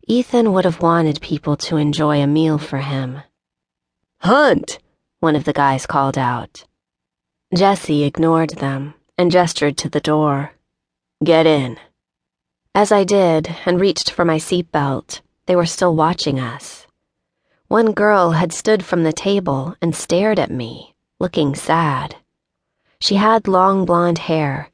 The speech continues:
and was pretty, like a real-life doll. I asked, "Who are those guys?"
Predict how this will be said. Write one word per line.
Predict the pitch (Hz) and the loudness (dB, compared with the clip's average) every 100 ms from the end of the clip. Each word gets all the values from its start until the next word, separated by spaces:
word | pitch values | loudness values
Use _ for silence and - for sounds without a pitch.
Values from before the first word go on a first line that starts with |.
| - | -2
and | 180 | -2
was | 165 | -2
pretty, | - 196 175 131 139 _ _ _ | -2 0 0 -4 -10 _ _ _
like | 165 | -2
a | 160 | 0
real-life | 160 175 165 165 160 - | 4 4 4 2 0 0
doll. | 165 170 147 160 160 _ _ _ _ _ | 2 2 0 -4 -10 _ _ _ _ _
I | 180 170 | 0 4
asked, | 160 160 - - - - _ _ _ _ _ _ _ - | 4 2 -4 -12 -18 -20 _ _ _ _ _ _ _ 0
"Who | 196 | 2
are | 190 170 262 | 4 4 2
those | 185 143 147 | 2 0 -2
guys?" | - 143 135 131 147 - - | -2 0 0 -2 -6 -12 -20